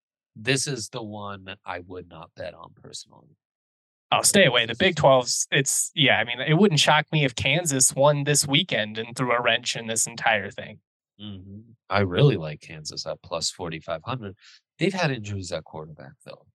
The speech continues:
Speaker 1: You know, like, it's, uh, it's tough to feel great about any one of these picks.
Speaker 2: It's, I mean, it's the, been the theme of the show, right? It's wide open this year.
Speaker 1: Yeah.
Speaker 2: It,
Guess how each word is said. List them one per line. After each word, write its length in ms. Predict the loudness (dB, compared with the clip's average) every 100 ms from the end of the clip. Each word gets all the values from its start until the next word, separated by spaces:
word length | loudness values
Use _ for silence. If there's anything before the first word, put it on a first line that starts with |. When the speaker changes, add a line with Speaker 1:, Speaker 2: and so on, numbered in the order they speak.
| -10
Speaker 1:
You 160 | -8
know, 240 | -6 -8 -10
like, 300 | -10 -10 -10
it's, 300 | -14 -10 -6
uh, 420 | -6 -8 -10 -16 -18 _ _ _ _ _ _ _ _ _ _ -2
it's 200 | 2 4
tough 220 | 4 4
to 100 | 2
feel 240 | -2 -4 -6
great 460 | -8 -6 -6 -8
about 320 | -10 -6 -6 -6
any 200 | -12 -14
one 160 | -16 -18
of 120 | -18
these 180 | -18 -18
picks. 380 | -20 -18 -18 -18 _ _ _ _ _ _ _ _ _ _ _ _ -10
Speaker 2:
It's, 220 | -6 0
I 80 | 2
mean, 160 | 4
it's 240 | 4 2 0
the, 100 | 2
been 220 | 2 4
the 80 | 2
theme 240 | 0 0
of 60 | 0
the 80 | 2
show, 260 | 4 4
right? 300 | 4 0 0 -4
It's 140 | -2
wide 280 | 4 6 6
open 340 | 4 0 -6
this 260 | -6 -4 -2
year. 280 | -4 -4 -12 _
Speaker 1:
Yeah. 80 | _ _
Speaker 2:
It, 200 | 0 0